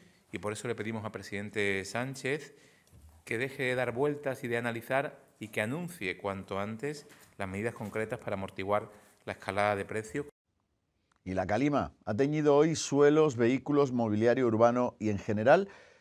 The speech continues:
Speaker 2: el paisaje de este martes. El polvo en suspensión procedente del Sáhara, que ha cubierto el sur peninsular,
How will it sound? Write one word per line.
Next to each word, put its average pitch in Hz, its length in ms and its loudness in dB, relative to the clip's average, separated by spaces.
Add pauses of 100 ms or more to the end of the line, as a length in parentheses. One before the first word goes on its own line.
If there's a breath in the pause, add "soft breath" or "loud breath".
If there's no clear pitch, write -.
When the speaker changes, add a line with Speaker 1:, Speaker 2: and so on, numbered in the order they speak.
(140 loud breath)
Speaker 2:
el 95 120 -2
paisaje 110 560 4
de 95 80 0
este 104 200 -6
martes. 85 440 -6
El 120 140 0
polvo 196 320 4
en 185 80 2
suspensión 151 680 0
procedente 120 440 -2
del 101 100 2
Sáhara, 123 600 4 (120)
que - 80 -6
ha 85 40 -4
cubierto 101 420 -2
el 98 80 0
sur 117 240 -2
peninsular, 117 840 4